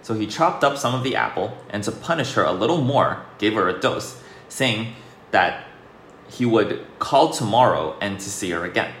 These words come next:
The morrow came, and of course, instead of being better, the nose had been growing fast and fast all night, and the poor princess was in a dreadful fright. So the doctor chopped up a very little of the pear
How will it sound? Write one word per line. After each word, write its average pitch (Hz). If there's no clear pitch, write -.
The 117
morrow 143
came, 87
and 95
of -
course, 101
instead 107
of 87
being 92
better, 120
the 95
nose 95
had -
been 95
growing 95
fast -
and 80
fast -
all 104
night, 101
and 120
the 113
poor 180
princess 123
was 92
in 87
a 80
dreadful 104
fright. -
So -
the 127
doctor 156
chopped 147
up 120
a 104
very 120
little 107
of 92
the 92
pear 98